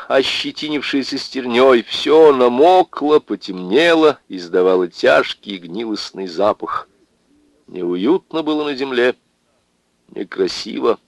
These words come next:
Люди смотрели в окна и говорили с тоской: «Ну, теперь началось».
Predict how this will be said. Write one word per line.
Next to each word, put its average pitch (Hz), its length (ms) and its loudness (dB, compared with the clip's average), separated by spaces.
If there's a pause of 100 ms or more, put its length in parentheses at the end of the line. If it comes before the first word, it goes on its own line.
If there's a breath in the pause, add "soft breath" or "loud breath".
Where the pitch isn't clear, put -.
(1500 soft breath)
Люди 208 280 2
смотрели 196 540 4
в 190 80 4
окна 180 340 4
и 151 40 -2
говорили 151 380 0
с - 100 -8
тоской: 139 460 2
«Ну, 180 560 2
теперь 117 560 2
началось». 95 1160 2